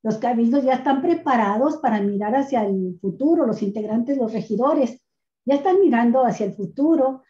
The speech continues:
A, a Bonilla ya le toca saborear la, no la miel, sino la hiel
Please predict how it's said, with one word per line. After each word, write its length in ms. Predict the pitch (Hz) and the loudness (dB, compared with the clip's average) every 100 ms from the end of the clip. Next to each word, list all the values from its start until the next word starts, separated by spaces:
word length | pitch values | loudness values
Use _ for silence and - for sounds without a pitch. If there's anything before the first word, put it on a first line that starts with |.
| _ _ - | _ _ -6
A, 840 | 220 214 220 - 233 226 214 214 | -2 0 0 0 0 2 2 0
a 20 | 202 | 0
Bonilla 1040 | 220 226 262 269 294 294 285 254 233 226 | 0 2 2 2 2 4 2 2 0 -2
ya 180 | 233 247 | -2 2
le 260 | 262 269 - | 2 0 0
toca 720 | 254 247 269 277 262 226 214 | -2 0 0 2 2 0 -2
saborear 800 | - 226 202 214 220 240 262 262 - | -2 -2 0 0 0 0 -2 -4 -4
la, 320 | 233 214 240 | 0 0 2
no 180 | 240 277 | 2 2
la 140 | 277 | 2
miel, 480 | 254 254 285 285 - _ | 2 4 4 2 -2 _
sino 380 | - 226 233 | 0 2 4
la 360 | 214 220 214 - 254 | 2 2 0 -6 -2
hiel 640 | 233 262 285 294 - | 2 4 4 4 2